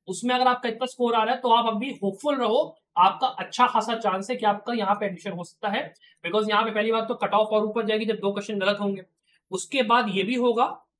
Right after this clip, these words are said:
कि यहाँ पे दो या तीन questions का आपका आंसर की फ्लिप हो जाए, जिससे कि हो सकता है आपके नंबर बढ़ भी सकते हैं और घट भी सकते हैं। तो आपको यहाँ पे hopeful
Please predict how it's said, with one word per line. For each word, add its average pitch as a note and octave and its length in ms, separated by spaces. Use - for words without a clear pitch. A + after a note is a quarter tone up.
कि C#4 320
यहाँ G3+ 220
पे A#3+ 220
दो G3+ 200
या G#3+ 160
तीन G#3+ 200
questions A3 380
का C4 120
आपका - 260
आंसर G3 300
की C4 160
फ्लिप A#3 300
हो D#3 80
जाए, D3 120
जिससे E3 260
कि A#3 80
हो A3+ 80
सकता A3+ 220
है G#3+ 60
आपके G#3+ 120
नंबर G#3+ 260
बढ़ F3+ 160
भी C4+ 100
सकते C#4 240
हैं C4 80
और - 160
घट G#3 180
भी G#3+ 80
सकते A3+ 240
हैं। F4+ 180
तो G#3+ 40
आपको A3 260
यहाँ A3+ 140
पे D4+ 120
hopeful C#4 560